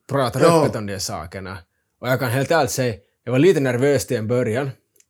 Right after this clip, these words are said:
Speaker 1: att shit, att kommer det här, kan det här vara som slutet av, av början för oss i
Speaker 2: Ja.
Speaker 1: princip? Att det här kommer dra oss ner i botten. Men sen är jag som också till personlighet så att,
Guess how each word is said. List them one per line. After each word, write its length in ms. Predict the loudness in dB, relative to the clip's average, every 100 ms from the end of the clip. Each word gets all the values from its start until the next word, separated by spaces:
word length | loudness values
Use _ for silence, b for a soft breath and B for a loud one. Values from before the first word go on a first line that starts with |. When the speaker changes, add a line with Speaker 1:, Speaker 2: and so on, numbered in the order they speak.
| _
Speaker 1:
att 220 | -12 -12 -16 _ _ _ _ -12
shit, 240 | -12 -12
att 100 | -12
kommer 260 | -10 -10 -8
det 60 |
här, 160 | -6 -8 -12 _ _
kan 140 | -8
det 60 | -4
här 80 | -4
vara 120 | -4
som 140 | -6
slutet 440 | -8 -4 -4 -4 -6 -8
av, 300 | -8 -8 -8 -10
av 200 | -10 -4
början 380 | -4 -4 -6 -10
för 120 | -14
oss 220 | -12 -8
i 40 | 0
Speaker 2:
Ja. 160 | 2
Speaker 1:
princip? 540 | 2 0 -2 0 2 0
Att 100 | 2
det 60 |
här 120 | 2
kommer 260 | 4 4 4
dra 220 | 2 2
oss 100 | 0
ner 180 | -2 -2
i 80 | -2 -6 -10 -8
botten. 520 | -2 0 -2 -6 -8
Men 120 | -6
sen 200 | -2 0
är 40 | 0
jag 100 | -2
som 160 | 0
också 220 | -2 -2 -6
till 140 | -8
personlighet 720 | -10 -8 -6 -6 -6 -8 -8
så 100 | -8 -10 B B B
att, 180 | -14 -14